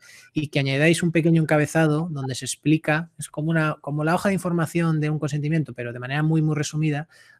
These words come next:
se explica, bueno, pues que eso es de un estudio de la universidad con el investigador principal es tal, es el proyecto y esos son los objetivos y, y que es anónimo. Entonces, con, diciendo eso, eso se añade a esas hojas y,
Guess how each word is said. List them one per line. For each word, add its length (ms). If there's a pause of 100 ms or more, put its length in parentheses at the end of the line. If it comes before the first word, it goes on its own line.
(260)
se 60
explica, 300
bueno, 200
pues 160
que 100
eso 120
es 80
de 100
un 80
estudio 380
de 80
la 100
universidad 640
con 120
el 60
investigador 380
principal 420
es 120
tal, 180
es 80
el 140
proyecto 340
y 60
esos 160
son 180
los 140
objetivos 580 (580)
y, 360
y 80
que 100
es 100
anónimo. 360 (140)
Entonces, 300
con, 240
diciendo 460
eso, 360
eso 140
se 120
añade 300
a 60
esas 260
hojas 460 (420)
y, 480